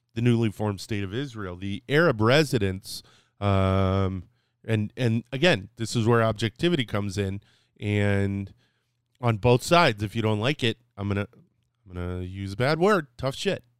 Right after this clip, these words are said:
You know what I mean? Um, there were instances where Arabs left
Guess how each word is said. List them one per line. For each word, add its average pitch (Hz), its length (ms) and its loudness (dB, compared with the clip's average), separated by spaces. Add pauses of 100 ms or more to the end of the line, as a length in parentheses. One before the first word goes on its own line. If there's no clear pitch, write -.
(120)
You 104 80 -8
know 101 80 -2
what 98 100 -2
I 95 40 -6
mean? 139 220 -4 (380)
Um, 110 640 2 (440)
there 120 100 4
were 113 140 2
instances 135 920 2
where 110 680 2 (1600)
Arabs 123 360 2
left 120 380 4